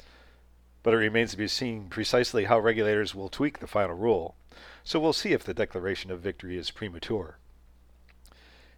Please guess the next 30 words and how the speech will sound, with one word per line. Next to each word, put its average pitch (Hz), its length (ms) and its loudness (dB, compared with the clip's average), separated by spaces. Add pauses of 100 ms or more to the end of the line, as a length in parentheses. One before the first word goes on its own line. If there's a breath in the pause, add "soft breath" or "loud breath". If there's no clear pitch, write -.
(140 soft breath)
In 143 60 -4
a 131 60 4
statement 120 420 2
recently 107 340 -6
posted 101 380 -4
on 95 140 0
its - 160 -12
website, 117 500 0
the 117 100 -8
Department 127 420 4
of 110 100 -4
Health - 260 2
and 131 80 -12
Human 139 200 -8
Services 135 520 0
acknowledged 120 560 4 (340 loud breath)
that 127 160 4
it 143 160 0
had 139 200 2
withdrawn 139 600 0
its 135 160 -6
proposed - 600 -2
final 131 320 2
version 127 300 2
of 101 60 0
the 95 80 0
rule 98 220 -2
from 98 180 -10
administrative 104 600 -2
review 95 460 0